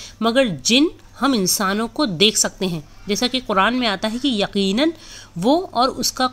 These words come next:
कबीला और लाओ लश्कर तुम्हें ऐसे तौर पे देखता है जहाँ से तुम उन्हें नहीं देख सकते।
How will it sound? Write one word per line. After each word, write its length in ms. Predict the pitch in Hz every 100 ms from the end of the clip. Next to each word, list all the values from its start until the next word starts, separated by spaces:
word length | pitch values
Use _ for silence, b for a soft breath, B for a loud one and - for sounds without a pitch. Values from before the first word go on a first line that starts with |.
| -
कबीला 480 | 190 180 190 220 302 B B -
और 140 | 254
लाओ 280 | 220 175 202
लश्कर 400 | 247 208 - 262
तुम्हें 280 | 262 254 294 - 196
ऐसे 240 | 175 302
तौर 220 | 294 240
पे 140 | 214 208
देखता 320 | 180 - -
है 200 | 202 277
जहाँ 260 | 185 196 226
से 120 | 220 269
तुम 200 | 262 233
उन्हें 200 | 220 294
नहीं 520 | 226 190 143 208 269
देख 220 | 208 175
सकते। 420 | - 185 - 143